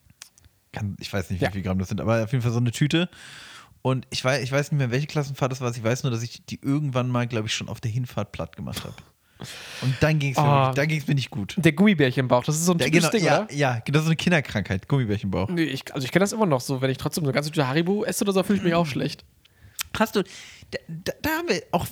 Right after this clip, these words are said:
Speaker 1: äh, vielleicht Leute, also ich weiß nicht, wenn's euch nicht interessiert, dann schaltet doch mal ab. Kommt, schon, kommt in fünfzehn Minuten wieder. Wir, wir quatschen jetzt mal ein bisschen privat, hab ich mir gerade überlegt.
Speaker 2: Nee.
Speaker 1: Doch, Chris, nee, bist du, bist du privater Snack? Also pri-, klar, privat snackt man auch.
Speaker 2: Mhm.
Speaker 1: Aber was für ein Snacker bist du denn eigentlich privat?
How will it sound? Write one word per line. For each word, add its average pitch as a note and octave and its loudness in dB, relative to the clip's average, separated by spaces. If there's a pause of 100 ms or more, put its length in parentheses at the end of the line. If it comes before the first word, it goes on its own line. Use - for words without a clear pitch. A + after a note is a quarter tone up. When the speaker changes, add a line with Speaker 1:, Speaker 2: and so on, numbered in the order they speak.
(140)
Speaker 1:
äh, G#2 -6
vielleicht F3+ 0
Leute, F3+ 2
also D3 0
ich A#2+ -2
weiß B2+ 0
nicht, A2+ -4
wenn's F#3+ 0
euch F#3 0
nicht F3 0
interessiert, F3 -4
dann E3+ -2
schaltet F3+ -2
doch D3+ 0
mal C3+ 0
ab. - -6
Kommt, C3+ -2
schon, D#3+ 0
kommt D#3 0
in D3+ 0
fünfzehn - -2
Minuten C#3 -2
wieder. A#3 -2
Wir, C#3 -2
wir C3 0
quatschen D#3+ 0
jetzt D3+ -6
mal E3 2
ein D#3 0
bisschen E3+ -4
privat, F#3+ 2
hab G2 -2
ich G#2 -4
mir G2+ 0
gerade F2+ 0
überlegt. F#2+ -2
Speaker 2:
Nee. B2+ 2
Speaker 1:
Doch, D#3 4
Chris, C3+ 0
nee, B3 2
bist G3+ -2
du, - -16
bist - 0
du D#4+ -6
privater E3+ 0
Snack? C#3 -2
Also D3 2 (200)
pri-, - -2 (180)
klar, G2+ 0
privat C#3 0
snackt - -4
man C#3 0
auch. - -6
Speaker 2:
Mhm. E3 2 (300)
Speaker 1:
Aber C#3 -2
was D3+ -6
für - -2
ein G2 -2
Snacker C#3+ -2
bist D3 -4
du - -2
denn F2 -4
eigentlich F#2 -4
privat? F#2 -4